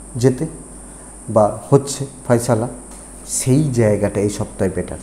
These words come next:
বড় কোনো কার্যসিদ্ধি, আনএক্সপেক্টেড কোনো সাকসেস, বড় কোনো সফলতা, বড় কোনো ঝঞ্ঝাট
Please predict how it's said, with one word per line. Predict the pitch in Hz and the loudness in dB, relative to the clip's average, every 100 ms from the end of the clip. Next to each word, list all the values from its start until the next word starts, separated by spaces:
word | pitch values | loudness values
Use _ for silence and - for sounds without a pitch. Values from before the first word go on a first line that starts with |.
| - - - - - - - - - - - - 113 | -14 -18 -18 -18 -18 -18 -18 -18 -18 -18 -18 -8 4
বড় | 147 170 160 | 6 6 4
কোনো | 160 | 0
কার্যসিদ্ধি, | 147 127 120 113 - - - - - - - - - - - - - - | 2 0 0 -4 -4 -8 -12 -16 -16 -18 -18 -18 -18 -18 -18 -18 -8 2
আনএক্সপেক্টেড | 127 175 180 - - 220 - 220 175 | 6 6 4 0 0 0 2 2 6
কোনো | 175 156 | 6 6
সাকসেস, | - 123 - - - - - - - - - 101 98 | 4 -2 -6 -10 -10 -12 -14 -18 -18 -18 -10 -6 4
বড় | 123 156 | 6 6
কোনো | 151 143 | 4 2
সফলতা, | 135 113 - 98 92 85 95 | 2 -4 -4 -4 -2 -4 0
বড় | 104 151 | 4 4
কোনো | 156 151 135 | 4 2 2
ঝঞ্ঝাট | 113 117 104 98 | 2 0 0 -4